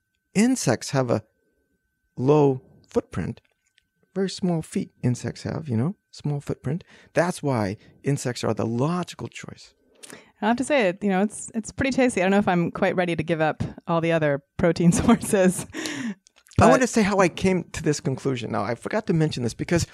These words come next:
Speaker 1: it took a while to figure this out. You know, I work on insects all the time. Why didn't I think of this ages ago, right? Like, was I blind? Well, I wasn't the only one that was blind to this. You see, I had this, I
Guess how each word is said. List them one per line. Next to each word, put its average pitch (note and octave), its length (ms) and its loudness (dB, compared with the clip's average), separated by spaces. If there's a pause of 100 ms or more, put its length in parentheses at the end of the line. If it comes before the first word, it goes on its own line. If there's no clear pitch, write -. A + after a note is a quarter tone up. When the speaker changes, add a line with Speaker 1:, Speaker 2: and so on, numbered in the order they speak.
(1700)
Speaker 1:
it F#3 100 -4
took - 160 2
a G3+ 40 6
while C3 220 4
to A2 60 -4
figure C#3 260 2
this B2 180 2
out. A2 300 2
You C3+ 80 -2
know, B2+ 180 2
I G3+ 140 0
work F#3 220 0
on C#3+ 120 0
insects C#3+ 320 -2
all C#3 100 2
the B2 80 -8
time. F3 260 -4
Why A#2 100 2
didn't D#3+ 180 -4
I - 40 -4
think D#3+ 200 -8
of D#3 80 -8
this D#3+ 200 -10
ages D#3 360 -10
ago, A2 180 -6
right? C3+ 320 -8
Like, B2 220 -12
was D#3 200 -6
I E3 280 -10 (160)
blind? B2 520 -6
Well, F#3 260 0 (560)
I G3+ 80 0
wasn't G3+ 280 2
the F3+ 80 2
only D#3 160 6
one B2+ 120 2
that G#2+ 100 -2
was G2 120 -8
blind F2+ 360 -8
to G2+ 80 -12
this. - 300 -12 (600)
You D3+ 100 -2
see, G3 220 -2 (800)
I G3 60 -4
had B3 200 -2
this, E3 200 0 (380)
I F#3+ 180 -2